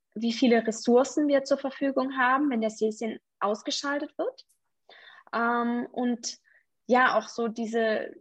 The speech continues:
ganzen, ähm, Dinge verbessern, wie zum Beispiel zuhören und ausreden lassen. Ähm, also ihr kennt es sicherlich so, äh, ja, wenn man dann in einer Gruppe zusammen ist, äh, dann wird vielleicht auch viel durcheinander geredet und im Dunkeln ist es dann oft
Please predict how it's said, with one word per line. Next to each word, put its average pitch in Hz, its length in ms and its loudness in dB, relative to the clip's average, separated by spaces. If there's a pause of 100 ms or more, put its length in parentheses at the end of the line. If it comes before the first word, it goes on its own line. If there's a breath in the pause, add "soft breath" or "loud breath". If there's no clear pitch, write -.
(120)
ganzen, 240 840 -2 (640)
ähm, 226 520 2
Dinge 254 220 4
verbessern, 247 760 0
wie 233 120 -14
zum 240 160 -4
Beispiel 220 400 0
zuhören 233 560 -2
und 202 160 -6
ausreden 262 520 -4
lassen. 262 380 -4 (640 soft breath)
Ähm, 214 280 -2
also 208 180 -2
ihr 220 80 0
kennt 233 200 0
es 226 100 -8
sicherlich 240 420 0
so, 233 280 0
äh, 214 420 2 (140)
ja, 247 380 0
wenn 214 140 -8
man 208 160 -8
dann 208 140 -6 (120)
in 202 260 -8
einer 202 200 -4
Gruppe 254 320 -4
zusammen 226 460 0
ist, 220 220 -2
äh, 202 320 -4 (500 loud breath)
dann 208 120 2
wird 226 140 2
vielleicht 220 360 2
auch 220 100 0
viel 240 160 2
durcheinander 220 500 6
geredet 294 600 2
und 208 220 -2
im 214 120 0
Dunkeln 247 320 2
ist 226 120 -4
es 220 100 -10
dann 208 180 0
oft 233 220 0